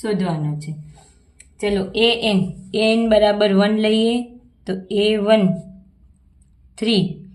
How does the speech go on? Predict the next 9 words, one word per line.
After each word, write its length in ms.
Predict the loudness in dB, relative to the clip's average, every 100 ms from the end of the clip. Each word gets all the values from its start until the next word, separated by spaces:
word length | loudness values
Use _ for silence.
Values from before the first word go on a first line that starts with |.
| -20 _ _ _ -2
ચાર, 500 | 0 2 0 -4 -12 -20 _ _ _ _ _ _ _ _ _ -20 -20 -20 _
તો 80 | -18 -16 -10 -2
એ 240 | 0 0
વન 320 | 0 2 2 0 -6 -18 -20 _ -10
ત્રણ 560 | -2 0 2 0 -4 -6
વત્તા 380 | -4 -2 -2 -2
ચાર 420 | -2 0 -2 -2
કેટલા 260 | -4 2 2
થાય? 340 | 4 0 0